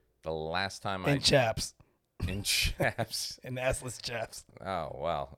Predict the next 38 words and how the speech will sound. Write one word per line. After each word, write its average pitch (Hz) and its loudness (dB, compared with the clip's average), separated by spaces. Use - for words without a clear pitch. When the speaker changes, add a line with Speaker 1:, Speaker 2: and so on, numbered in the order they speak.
Speaker 1:
<laughs> 101 -2
I 117 6
mean, 104 4
when 117 10
didn't 107 12
I 80 8
Speaker 2:
<laughs> - -12
Speaker 1:
is 85 2
re-, 85 4
really 85 0
the - -6
question 90 -2
on 82 -2
that. 92 -4
No, 165 4
that 110 2
last 139 -4
time 131 -8
I 120 -2
think 107 -6
I 87 -8
rollerblade 85 -6
was 69 -10
right 85 0
after 78 -4
I 76 -2
moved 73 -12
up 80 -6
here 69 -8
this 73 -10
time 67 -10
around, 65 -12
well 98 0
before 78 -6
the 65 -10
kids. 69 -10
So 78 0
it 78 -4